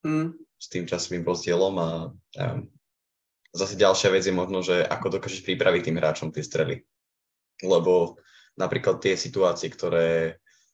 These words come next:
Speaker 2: ktoré tam sú v prípade Harta a Granta, tak to si živo pamätám, že to boli presne prihrávky od Lorda, vieš.
Speaker 1: Jo, že vlastne to boli nejaké z rohu, hej?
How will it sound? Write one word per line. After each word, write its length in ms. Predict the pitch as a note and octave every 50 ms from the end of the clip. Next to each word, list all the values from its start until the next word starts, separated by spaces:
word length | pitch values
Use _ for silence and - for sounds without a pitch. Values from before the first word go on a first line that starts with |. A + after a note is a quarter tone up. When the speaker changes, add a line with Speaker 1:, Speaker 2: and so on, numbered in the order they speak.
| _ -
Speaker 2:
ktoré 260 | - - F#2 F2 F2
tam 160 | F2 F2+ E2+
sú 140 | E2+ G2 -
v 140 | - - E2+
prípade 220 | - F#2 E2+ E2+
Harta 600 | F2 F2 E2+ E2+ - - - F#2+ F#2 F2+ F2 F2
a 100 | E2+ E2
Granta, 360 | D#2+ - F2+ F2 F2 F2+ - E2
tak 160 | F2 E2+ -
to 80 | F2
si 80 | E2+ -
živo 220 | - - F2+ F2 E2+
pamätám, 420 | F2+ F2 F2 E2+ E2 - E2+ E2+
že 100 | E2 -
to 120 | - F2+ D#2+
boli 260 | E2+ E2 E2+ E2 -
presne 380 | - - - F2 - - G2+
prihrávky 400 | - E2+ E2+ E2+ D#2+ D#2 - -
od 120 | E2 E2 D#2+
Lorda, 460 | E2 D#2+ D#2+ E2 D#2+ D#2+ - - - - _
vieš. 320 | - - - - - - _ _ _ _ _ _ _ _ _ _ _
Speaker 1:
Jo, 320 | - C#3 C3+ - - - _ _ _
že 160 | _ - C3 C3
vlastne 240 | C3 C3+ C3 -
to 60 | C#3+ C#3
boli 100 | C3+ C3+
nejaké 200 | C#3 C3+ C3+ C3
z 80 | C3
rohu, 280 | C3 C3+ C3+ B2+ A#2+ A2 A#2
hej? 160 | B2 C3+ -